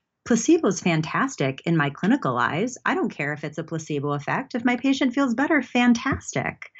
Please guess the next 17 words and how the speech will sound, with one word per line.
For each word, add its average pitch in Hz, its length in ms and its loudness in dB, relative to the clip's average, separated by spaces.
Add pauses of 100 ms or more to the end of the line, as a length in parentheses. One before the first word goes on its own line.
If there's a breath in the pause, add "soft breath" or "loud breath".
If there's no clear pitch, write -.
(300 loud breath)
Who, - 260 2 (120)
placebo 302 500 4
in 202 120 4
my, 196 320 4
in 185 160 2
my 165 160 2
clinic 175 400 -6
world 262 400 -2
is 170 140 -2
not 170 200 2
a 170 40 0
bad 139 260 -2
word. - 380 -6
<laughs> - 560 -16
It's 254 1160 2
great. 254 500 -4 (520 loud breath)
And 226 300 0